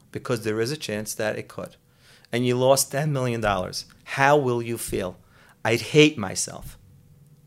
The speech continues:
Wonderful. "And if you doubled your money, it wouldn't change my life. So why are you doing it? What do you need this for?" And they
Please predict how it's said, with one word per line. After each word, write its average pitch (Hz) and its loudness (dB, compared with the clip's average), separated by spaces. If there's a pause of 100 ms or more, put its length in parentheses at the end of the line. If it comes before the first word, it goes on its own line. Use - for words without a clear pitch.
(340)
Wonderful. 110 -2 (800)
"And 131 4
if 127 0
you 139 -4
doubled 139 8
your 156 0
money, 170 0 (720)
it 135 0
wouldn't 127 -2
change 117 -4
my 110 -4
life. 104 -8 (540)
So - -8
why 127 2
are 139 2
you 117 -6
doing 107 -6
it? 87 -14 (1200)
What 123 -2
do 131 -10
you 123 -6
need 113 -8
this 98 -6
for?" - -10 (960)
And 120 -2
they 117 -2